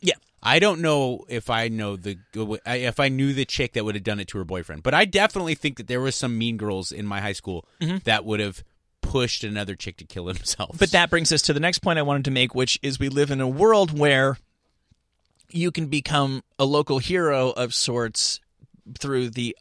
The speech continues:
Speaker 1: online sympathy that you get.
Speaker 2: Yeah.
Speaker 1: 'Cause I think if I remember correctly with this particular chick, when she thought, when, as soon as he did it, she then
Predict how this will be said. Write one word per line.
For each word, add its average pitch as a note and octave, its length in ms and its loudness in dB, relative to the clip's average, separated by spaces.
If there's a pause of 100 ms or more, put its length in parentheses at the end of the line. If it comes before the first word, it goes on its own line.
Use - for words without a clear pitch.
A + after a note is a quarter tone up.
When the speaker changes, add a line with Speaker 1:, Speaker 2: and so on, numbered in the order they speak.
Speaker 1:
online B2 600 0
sympathy A#2 640 -4
that G#2+ 280 -8
you G2 380 -10
get. D#2+ 300 -2
Speaker 2:
Yeah. D2+ 240 -10
Speaker 1:
'Cause D3 100 -2
I D3 80 0
think C4+ 240 -2
if A#3 80 -2
I G#3+ 60 0
remember E3+ 320 -2
correctly C#3+ 340 0
with B2 180 -6
this C#3 160 -2
particular A#2+ 600 -2
chick, A2+ 280 -2 (920)
when C#3 180 -4
she A#2+ 180 0
thought, B2+ 280 -4 (220)
when, D#3 300 -2
as D3+ 120 -2
soon E3+ 140 -2
as E3+ 100 -6
he D#3 80 -4
did C#3+ 200 -4
it, G3+ 160 -4 (680)
she D#3+ 180 4
then C3 280 -2